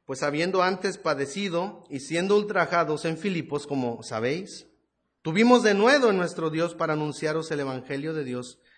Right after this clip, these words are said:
en medio de gran oposición. Él fue fiel a la palabra de Dios, a pesar de la oposición. Y ahora les está llamando, "Oye, y ustedes han sido imitadores.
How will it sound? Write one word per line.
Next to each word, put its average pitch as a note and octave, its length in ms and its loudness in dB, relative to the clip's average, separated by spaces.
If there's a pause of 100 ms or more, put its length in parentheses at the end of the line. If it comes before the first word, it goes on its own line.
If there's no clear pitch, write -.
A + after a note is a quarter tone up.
(160)
en C#3+ 180 -2
medio F#3 380 2
de E3+ 120 -2
gran F#3 580 -4 (460)
oposición. C3 920 -12 (640)
Él C3 100 -12
fue G3+ 160 -2
fiel A3+ 340 6
a F#3 80 4
la E3+ 140 2
palabra D#3+ 380 -2
de C#3 140 -2
Dios, G#2 280 -12 (160)
a A#2+ 100 -16
pesar C#3 260 -8
de C#3 100 -8
la C3 80 -4
oposición. A2 520 -16 (220)
Y F3+ 60 4
ahora B3+ 180 8
les A#3 140 2
está A3+ 200 2
llamando, A#3 300 6
"Oye, - 440 2
y G3+ 120 0
ustedes C#4 500 6
han C4 140 2
sido B3+ 180 0
imitadores. A#3+ 800 0